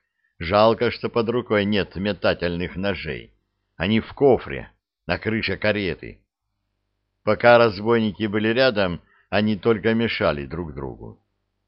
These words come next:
Моя шпага описывала смертельные полукружья, не давая им подойти. Тот, что с саблей,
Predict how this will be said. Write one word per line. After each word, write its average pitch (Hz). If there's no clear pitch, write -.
Моя 170
шпага 135
описывала 120
смертельные 95
полукружья, 113
не 107
давая 110
им 107
подойти. 92
Тот, -
что 110
с -
саблей, 98